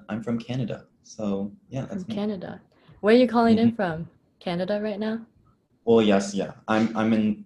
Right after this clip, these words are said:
Speaker 1: London, Ontario, Canada right now. Um, but I'm
Speaker 2: Oh.
Speaker 1: from Ottawa,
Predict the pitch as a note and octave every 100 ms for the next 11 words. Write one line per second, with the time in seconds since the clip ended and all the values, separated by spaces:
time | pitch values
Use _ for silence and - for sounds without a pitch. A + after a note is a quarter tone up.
0 | - G#2 G#2+ A2+ A2+ A2+ A2 - G#2 G2+
1 | G#2 F#2+ F#2+ F#2 F#2+ G2+ F2+ E2 D#2 E2+
2 | - C#2 - - _ _ _ - F2+ E2+
3 | F2 F#2 - G#2+ G2+ - - F2+ E2+ E2